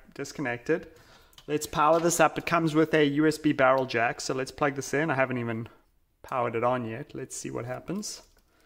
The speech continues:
Let's plug this into U S B over here. Okay, plug this in here. Okay, it is all in Chinese,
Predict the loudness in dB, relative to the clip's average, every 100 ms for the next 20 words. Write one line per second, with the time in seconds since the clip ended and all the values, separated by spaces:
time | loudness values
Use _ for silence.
0 | _ _ _ _ _ _ -10 -8 -8 -10
1 | -12 -12 -10 -6 -6 -6 -10 -10 -12 -12
2 | -10 -8 -4 -4 -6 -14 -20 -20 -20 -20
3 | _ _ -20 -20 _ _ _ _ _ _
4 | _ -16 -14 -12 -6 -4 -4 -6 -8 -10
5 | -10 -14 -12 -10 -6 -6 -4 -6 -8 _
6 | _ _ _ _ _ _ _ _ _ _
7 | _ _ _ _ -6 -2 2 4 2 -2
8 | _ _ _ -12 -8 -4 -2 -2 -2 -4
9 | -6 -8 -14 _ _ _ _ _ _ _
10 | _ _ 2 4 4 2 2 2 2 0
11 | -2 -4 -10